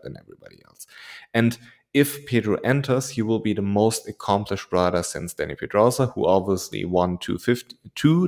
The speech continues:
two hundred and fifty titles and won one hundred twenty-five, uh, C C title in the span of three years. And that's just more than two titles. So Dani Pedrosa would be statistically more accomplished, but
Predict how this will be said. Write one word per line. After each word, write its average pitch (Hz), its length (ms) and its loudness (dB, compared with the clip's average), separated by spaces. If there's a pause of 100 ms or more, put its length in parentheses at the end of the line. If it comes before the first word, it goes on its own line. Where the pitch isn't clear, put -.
two - 160 -2
hundred 101 260 2
and - 140 -6
fifty 123 340 0
titles 120 480 2
and 92 240 -4
won 92 380 2
one 92 300 0 (500)
hundred 90 320 -2
twenty-five, 104 880 0
uh, 98 400 2
C - 160 -6
C 101 180 -4
title 95 400 0
in 90 120 -2
the 87 40 2
span 87 300 -2
of 73 80 -6
three - 320 -6
years. 104 340 4
And 85 320 -8 (720)
that's - 260 -10
just - 380 -16
more 95 340 0
than 95 180 -4
two 113 180 -6
titles. 131 460 -10
So - 180 -12
Dani 87 280 -8
Pedrosa 90 420 -2
would 98 240 -4
be - 100 -8
statistically 107 680 -2
more 92 280 0
accomplished, - 600 -4
but - 160 -6